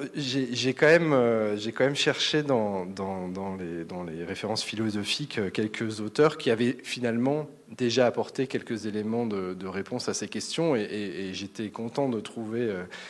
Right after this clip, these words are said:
les auteurs de, de l'après-guerre, Seconde Guerre mondiale, hein, euh, je pense à Hans Jonas, je pense évidemment à Hannah Arendt, qui finalement se posaient la même question, quoi. C'est-à-dire,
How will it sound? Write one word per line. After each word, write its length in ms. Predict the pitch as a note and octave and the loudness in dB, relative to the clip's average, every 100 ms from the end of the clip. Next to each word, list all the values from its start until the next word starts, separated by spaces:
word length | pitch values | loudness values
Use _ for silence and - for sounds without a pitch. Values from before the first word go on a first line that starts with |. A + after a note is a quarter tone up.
| - | -14
les 280 | - G#2+ G#2+ | -8 -4 -4
auteurs 480 | G#2 G#2 A2+ A2 G2 | -6 -2 0 0 -2
de, 420 | F2 F2+ E2+ E2+ | -6 -8 -8 -8
de 120 | E2+ F2+ | -8 -4
l'après-guerre, 720 | A2 - A#2+ A2+ A2+ G2+ F2+ G2+ | -4 -2 -4 -4 -2 -4 -4 -8
Seconde 320 | G#2+ A#2+ G#2+ G#2 | -6 -4 -4 -2
Guerre 160 | G2+ | -2
mondiale, 400 | G2+ G#2 C#3 C#3+ | -2 0 2 2
hein, 180 | A#2 B2+ | 0 0
euh, 320 | G#2+ F#2 E2+ | -2 -2 -6
je 80 | F2 | -8
pense 240 | - - | -12 -8
à 100 | F#2+ | -6
Hans 80 | F#2 | -4
Jonas, 800 | F#2 - G#2 G#2+ A2+ A#2+ - - - - - - | -4 -4 -2 -2 0 -2 -4 -10 -16 -20 -18 -14
je 100 | - | -10
pense 220 | G#2 - - | -10 -10 -8
évidemment 460 | A2+ A#2+ A2+ A#2 | -4 -2 0 0
à 80 | G2+ | -2
Hannah 260 | F#2+ F#2 F2+ | -4 -2 -2
Arendt, 460 | F#2 C3 D3 - F#2 - - - _ - | 0 -2 -2 -6 -8 -10 -20 -20 _ -20
qui 140 | - A2+ | -12 -8
finalement 280 | - A#2+ C#3+ | -2 2 2
se 120 | - | 0
posaient 240 | B2 A#2 | 0 2
la 100 | A#2 | 4
même 180 | A2 A2+ | 2 0
question, 360 | A#2+ A#2 D#3+ B2 | -2 -4 -6 -6
quoi. 160 | - | -8
C'est-à-dire, 420 | - - A2 C3+ | -12 -16 -8 -6